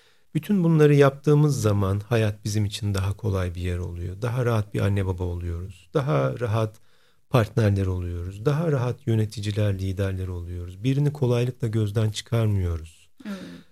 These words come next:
Speaker 1: Kolaylıkla yalnız kalmıyoruz. İlişkilerimizin devamlılığı, sürdürülebilirliği oluyor. Arkamızda çok insan bırakmıyoruz. Değil mi?
Speaker 2: Hı hı.
Speaker 1: Ama bunları yönetmeyi de öğreniyoruz.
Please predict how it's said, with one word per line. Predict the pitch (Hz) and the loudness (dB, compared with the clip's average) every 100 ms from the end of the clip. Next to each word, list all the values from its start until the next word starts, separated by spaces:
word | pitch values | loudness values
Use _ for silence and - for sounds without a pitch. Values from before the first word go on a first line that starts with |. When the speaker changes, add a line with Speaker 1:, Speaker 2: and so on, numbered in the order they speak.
| _ - | _ -2
Speaker 1:
Kolaylıkla | 143 143 139 139 131 | 4 6 6 4 6
yalnız | 120 117 110 - | 6 6 2 -2
kalmıyoruz. | - 110 101 92 85 87 85 87 - | 0 2 2 0 -2 -2 -4 -8 -2
İlişkilerimizin | 151 139 - 127 123 123 117 110 120 117 107 | 0 0 -2 0 2 2 0 0 0 0 2
devamlılığı, | 107 107 104 104 101 104 | 2 2 2 2 0 -2
sürdürülebilirliği | - 104 101 98 98 92 87 90 85 90 90 | -4 -8 -6 -4 -4 -4 -6 -6 -6 -8 -6
oluyor. | 90 87 92 82 98 101 _ _ _ _ | -10 -10 -12 -12 -14 -18 _ _ _ _
Arkamızda | 123 - 131 123 113 | -4 0 0 0 -2
çok | 113 110 123 | -4 -8 -2
insan | 107 104 110 101 | -2 -2 -2 -2
bırakmıyoruz. | 98 98 104 95 92 87 90 - - _ _ _ | -2 -4 -4 -6 -6 -6 -8 -14 -20 _ _ _
Değil | 214 254 | -16 -6
mi? | 175 120 - | -4 -4 -8
Speaker 2:
Hı | 208 | -10
hı. | 180 - 214 233 | -10 -10 -16 -6
Speaker 1:
Ama | 240 226 | -4 0
bunları | 214 190 170 | 2 4 6
yönetmeyi | 139 135 - 135 127 | 8 6 4 4 4
de | 110 | 2
öğreniyoruz. | 95 92 90 87 85 87 90 | 0 -2 -4 -4 -4 -6 -8